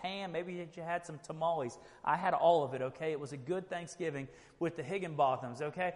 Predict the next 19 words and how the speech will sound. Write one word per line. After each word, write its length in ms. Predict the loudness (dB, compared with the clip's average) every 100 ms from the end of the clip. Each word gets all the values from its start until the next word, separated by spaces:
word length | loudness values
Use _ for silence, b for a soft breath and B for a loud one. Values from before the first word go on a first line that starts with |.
| B B B 2
But, 280 | 2 2
but 300 | -2 -2 -4 -4
Thanksgiving 500 | -4 -4 -4 -4 -4
is 80 | -4
a 80 |
wonderful 580 | -4 0 2 2 2 0
holiday 340 | 4 4 4 2
to 80 |
remind 560 | 0 -2 0 0 0 2
us 200 | 2 0 B B -8
to 80 |
be 160 | -6 -6
thankful 800 | -6 -4 -4 -6 -6 -4 -4 -6 B -4
for 100 | -2
things. 320 | -2 -4 -6
But, 80 | -6
you 60 | -2
know, 100 | -2
Thanksgiving 960 | 0 -2 -2 -4 -8 -2 0 0 -2